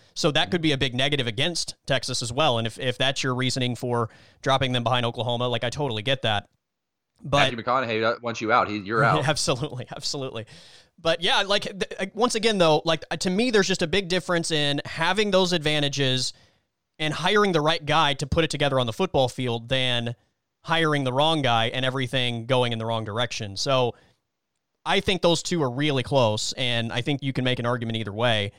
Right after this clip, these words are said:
Speaker 1: But, uh, to me, it's Alabama one, it's Ohio State two, um, and then I, I think Oklahoma and Texas are in the conversation in the top five. I think U S C's in the conversation. I,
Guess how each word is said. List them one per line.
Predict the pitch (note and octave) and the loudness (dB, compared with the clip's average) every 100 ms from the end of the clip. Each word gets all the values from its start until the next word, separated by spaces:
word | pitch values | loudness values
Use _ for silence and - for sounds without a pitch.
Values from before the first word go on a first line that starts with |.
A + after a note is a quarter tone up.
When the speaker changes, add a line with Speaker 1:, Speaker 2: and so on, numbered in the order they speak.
| _ _ | _ _
Speaker 1:
But, | C#3+ - | -4 -2
uh, | F3+ | -2
to | E3+ | 0
me, | G3+ A3+ | 2 2
it's | D#3+ | 2
Alabama | D3+ C#3+ C#3 | 2 2 0
one, | B2 A#2 A#2 | 0 0 -2
it's | A#2+ | -4
Ohio | C#3 C3 | -2 -2
State | - B2+ - | -2 -6 -6
two, | C3+ A#2 G#2+ G#2 _ _ _ _ | -6 -4 -6 -10 _ _ _ _
um, | C3+ B2 A2+ A2 | -2 0 0 -2
and | - C3+ | -2 0
then | B2+ B2 | 0 0
I, | B2+ C#3 | -4 -4
I | |
think | B2 C#3+ | -4 -2
Oklahoma | C#3 C#3+ D3 C3+ | -2 0 0 0
and | A#2+ | -2
Texas | D#3 - D#3 | -2 -2 -2
are | D#3 | -2
in | |
the | D3+ | 0
conversation | D#3 D3 C#3+ C#3+ D#3+ | 0 0 -2 -2 -2
in | C#3+ | -2
the | |
top | D3 C#3+ | 0 0
five. | D3 C#3 C#3 | 2 2 2
I | A#2+ | 0
think | B2+ B2 - _ _ _ _ _ _ _ - - | -2 -6 -8 _ _ _ _ _ _ _ -20 -4
U | D3+ D#3 | 0 2
S | C#3+ | 2
C's | D#3+ D#3+ | 0 -2
in | D#3+ | -2
the | C#3+ | -2
conversation. | E3+ D#3 D3 D#3 D#3 F3 D#3 | 0 0 0 -2 0 0 -2
I, | C#3+ | 0